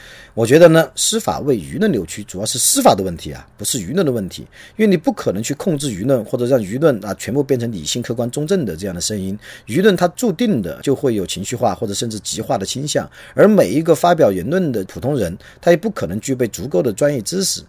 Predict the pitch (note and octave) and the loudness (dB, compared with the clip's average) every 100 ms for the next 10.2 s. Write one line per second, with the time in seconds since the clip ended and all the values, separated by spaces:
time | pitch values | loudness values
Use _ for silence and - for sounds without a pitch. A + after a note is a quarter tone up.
0 | - F#3 D3+ E3+ D#3+ A#2+ - G#2+ D#3 D3 | 0 2 4 4 4 4 0 2 2 0
1 | E3 A2+ A#2 C#3 C3 A2 B2 E3 E3 G#2 | -4 -6 -4 -2 -2 -2 -4 -2 0 -2
2 | - - C#3+ B2+ A#2+ G3+ D3 - G2+ - | -4 -10 -6 -4 -2 -2 -2 -2 -6 -12
3 | _ - - F#3+ F#3 F#3+ F2 B2 C3+ E3 | _ -12 -2 2 4 4 2 -2 -2 -2
4 | D#3 - C3+ B2+ C#3+ F3+ - A#2+ - C3+ | -2 0 -2 -2 -2 -2 -2 -4 -4 -4
5 | B2+ D2+ A#2 C3+ A#2 A#2 G#2 - - B2 | -4 -6 -8 -8 -6 -6 -4 -6 -2 -2
6 | F#2+ - F3+ E3 E3 F#3+ A#3 G#2 - _ | -2 -2 0 0 -2 -2 -4 -6 -10 _
7 | _ B3+ C4 G3 E3 F3 E3 G#2+ B2 C3+ | _ 4 6 6 6 4 4 2 2 4
8 | - B3 C3 F#2+ A2+ A2 F2+ F2 F#2 G#2 | 4 4 2 2 0 -2 -4 -8 -8 -4
9 | B2 G#2+ C3+ E2 D2+ E2 D2+ A#2 F#2+ C#2 | -2 -2 -2 -4 -4 -6 -6 -6 -6 -8
10 | - D2+ | -12 -14